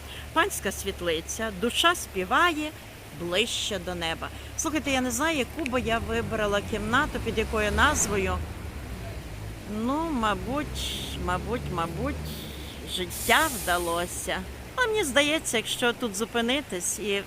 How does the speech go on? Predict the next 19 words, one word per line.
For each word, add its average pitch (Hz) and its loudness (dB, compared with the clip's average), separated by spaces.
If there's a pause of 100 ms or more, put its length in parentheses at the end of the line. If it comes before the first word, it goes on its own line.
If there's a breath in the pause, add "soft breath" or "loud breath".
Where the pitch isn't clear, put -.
такі - -6
цікаві 214 2
ресторації 202 2
тут 196 -4
поїсти, 202 -2 (380 loud breath)
ну, 508 2 (320)
життя 185 0
також 220 -2 (440)
точно 170 -4 (260)
вдалося. 160 -4 (440)
Якийсь 190 2
такий 196 2
монстр 190 0
цікавий 240 0
стоїть. 262 -4 (960)
Ага, 202 -2 (220)
це, 208 0
мабуть, 196 0
охоронець. 160 -2